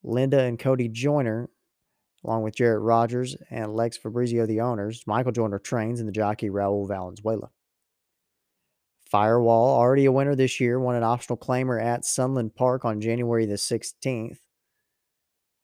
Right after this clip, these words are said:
Did not compete at any stakes races in twenty twenty-one or twenty twenty,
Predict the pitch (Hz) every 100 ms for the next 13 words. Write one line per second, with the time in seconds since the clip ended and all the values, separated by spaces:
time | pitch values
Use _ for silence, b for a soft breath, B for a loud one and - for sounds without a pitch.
0 | _ _ _ _ - 113 113 127 110 131
1 | 120 101 123 156 127 - 123 135 - 113
2 | 107 117 107 113 110 104 107 104 110 107
3 | 110 113 117 120 110 101 - - 139 113
4 | 131